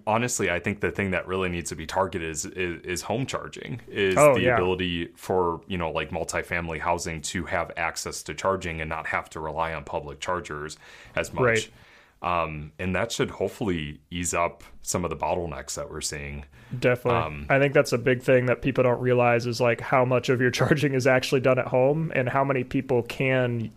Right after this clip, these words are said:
Speaker 2: use ho-, like, utilize home charging. I actually looked up, 'cause I'm working on writing, like, a LinkedIn article right now. Um, over two-thirds of American households, like, where people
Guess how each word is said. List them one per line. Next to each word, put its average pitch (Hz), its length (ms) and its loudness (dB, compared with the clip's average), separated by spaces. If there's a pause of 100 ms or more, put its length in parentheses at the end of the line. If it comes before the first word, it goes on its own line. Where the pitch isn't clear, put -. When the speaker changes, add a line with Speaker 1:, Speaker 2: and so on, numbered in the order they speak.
Speaker 2:
use 120 380 2
ho-, 117 240 0
like, 113 180 2
utilize 113 460 0
home 123 220 -2
charging. - 500 -2 (640)
I 135 80 6
actually 139 200 2
looked 131 280 2
up, 127 180 6
'cause 127 160 2
I'm 123 120 0
working 127 240 2
on 117 120 2
writing, 120 580 0
like, 120 200 0
a - 40 0
LinkedIn 117 380 0
article 113 340 2
right 117 200 2
now. 117 440 0 (120)
Um, 113 500 -2 (760)
over 139 260 8
two-thirds 160 1040 2 (100)
of 131 640 4 (100)
American 123 500 2
households, 120 880 0
like, 117 240 2
where 120 140 4
people 123 580 2